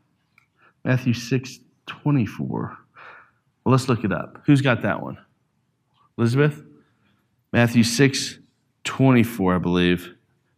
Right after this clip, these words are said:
"No one can be a slave to two masters." And then Philippians four six, who will look that one up?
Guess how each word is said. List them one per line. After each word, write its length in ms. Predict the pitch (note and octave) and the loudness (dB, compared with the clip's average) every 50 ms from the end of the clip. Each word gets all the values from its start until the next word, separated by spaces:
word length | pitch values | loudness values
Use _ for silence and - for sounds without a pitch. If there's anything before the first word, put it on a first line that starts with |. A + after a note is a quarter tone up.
| _ | _
"No 140 | - A#2+ B2 | 0 4 4
one 120 | A#2+ A#2+ A2+ | 4 4 4
can 100 | A#2 G#2+ | 4 2
be 100 | A2+ A2 | 2 2
a 40 | |
slave 300 | G2+ - - G#2+ G#2+ G#2 | 2 0 0 2 2 2
to 80 | G2+ G#2 | 2 0
two 160 | G#2 - A2+ | -2 -2 0
masters." 540 | G#2+ G#2+ A2 A2+ A2+ - - B2 A#2 A2+ A#2 - - - - - _ | 0 2 2 0 -2 -2 -2 -2 -2 -2 -6 -10 -16 -20 -20 -10 _
And 100 | A#2+ A#2+ | 2 4
then 80 | A#2+ A2 | 4 4
Philippians 520 | - - C#3 C#3+ C#3 - D#3 C#3+ C3 C#3 | 4 4 4 4 4 4 4 4 4 2
four 220 | - - C3+ B2+ | -2 -2 0 0
six, 460 | A#2+ - - - D3+ E3+ D#3+ - - - | 0 0 0 0 0 0 0 -2 -8 -8
who 160 | - - C#3 | -2 2 4
will 80 | C3 | 4
look 160 | B2 A2+ B2 - | 4 2 2 0
that 160 | C3+ B2+ B2 | 0 2 2
one 100 | C#3+ D3 | 2 2
up? 260 | D3 E3 F3 - - | 2 2 0 -2 -8